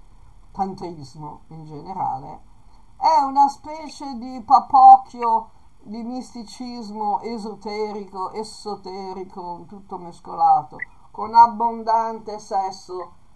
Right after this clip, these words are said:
eh, come dire, mistico, eh, esotico, com-, cioè proprio speziato adeguatamente. E, e, purtroppo la gente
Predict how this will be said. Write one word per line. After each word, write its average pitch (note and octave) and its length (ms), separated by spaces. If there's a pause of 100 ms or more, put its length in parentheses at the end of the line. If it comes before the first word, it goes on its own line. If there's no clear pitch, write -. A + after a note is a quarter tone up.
(220)
eh, C#3 920
come F3+ 300
dire, E3 420
mistico, F3+ 920 (380)
eh, D#3 840
esotico, F3+ 1120 (420)
com-, G3 280
cioè E3 200
proprio G#3+ 440
speziato G#3 840
adeguatamente. F3 1200 (520)
E, A#3 80 (320)
e, A3+ 260 (760)
purtroppo - 920
la - 120
gente - 760